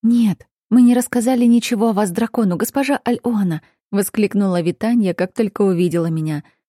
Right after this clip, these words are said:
«Мы с ним даже не разговаривали. Спрятались, как только он приехал, а потом убежали. Нас никто не нашел, ну, кроме Синары».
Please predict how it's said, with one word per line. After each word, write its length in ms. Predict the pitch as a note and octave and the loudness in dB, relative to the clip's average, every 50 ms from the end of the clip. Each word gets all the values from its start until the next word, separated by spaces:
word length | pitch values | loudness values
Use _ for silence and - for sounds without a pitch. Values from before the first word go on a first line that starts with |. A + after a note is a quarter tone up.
| _ _ _ _ - | _ _ _ _ 0
«Мы 140 | B3 B3+ | 2 2
с 80 | B3 - | 2 2
ним 160 | B3 A#3+ A#3 | 2 2 2
даже 180 | A#3 C4 C4 C4 | 2 2 4 4
не 120 | B3+ C4 | 4 4
разговаривали. 800 | C4 C4+ A#3+ - D4+ C#4+ D4+ D4 C#4+ C4 A#3+ F#3 F#3+ F3 D#3+ - - _ _ _ _ _ _ - | 2 0 -2 -2 -2 0 2 2 2 2 2 0 0 0 -2 -4 -8 _ _ _ _ _ _ -14
Спрятались, 720 | - - - C#4 C4+ C#4 C#4+ C#4 - G#3+ G3 G3 G#3+ - | -14 -6 -4 -2 0 2 0 0 0 0 0 0 -2 -2
как 200 | - B3 A#3 - | -4 -6 -2 0
только 260 | - A#3+ A#3 - - | 0 -2 0 0 2
он 160 | A#3+ A#3 A3+ | 2 2 2
приехал, 600 | G#3+ - B3 C4 D4 D#4 D4+ - - G#3 F3 - - _ _ _ _ - | 0 0 -2 0 0 -2 -2 -2 -2 -4 -4 -4 -6 _ _ _ _ -8
а 80 | A3 | -6
потом 300 | A#3+ C#4 - F4+ F4 D#4 | -6 -4 -4 0 0 2
убежали. 500 | A#3+ A3+ B3+ - A3+ A3 G#3+ G#3+ G3+ G3 - _ _ _ _ | 2 0 0 -2 -2 -2 -2 -4 -4 -6 -10 _ _ _ _
Нас 220 | - A3 A3 - - | -2 -2 0 0 -2
никто 240 | A3 G3+ - A#3 | -2 -2 0 2
не 100 | A#3+ C4+ | 2 2
нашел, 460 | D4 D#4+ D#4 - - B3+ A#3+ A3+ A#3 - _ _ _ - | 2 0 -2 -2 -2 0 0 0 -2 -6 _ _ _ 0
ну, 200 | A#3+ C4+ B3 B3 | 0 0 0 0
кроме 280 | - B3 A3+ G3+ F#3 | -2 -2 -2 0 -2
Синары». 640 | F3+ - - G#3 G#3+ A3 G#3+ F#3+ F3 E3 D3+ C#3+ | -4 -4 -4 -2 0 0 0 0 -2 -2 -4 -8